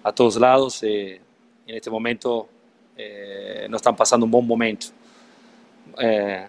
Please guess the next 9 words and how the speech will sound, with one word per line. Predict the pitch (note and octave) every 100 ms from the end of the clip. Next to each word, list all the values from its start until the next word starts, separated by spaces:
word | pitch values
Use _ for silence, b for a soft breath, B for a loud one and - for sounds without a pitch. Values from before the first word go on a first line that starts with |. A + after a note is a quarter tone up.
| -
entonces | G#2+ A#2+ A2+
quiero | B2 A#2
dedicar | A#2 A2 A#2
a | A2+
ellos | A2 G#2+ - - _
es-, | A2 -
e-, | A2+ A#2
esta | A#2+ A#2
clasificación. | A2+ G#2+ G#2+ G#2 - G2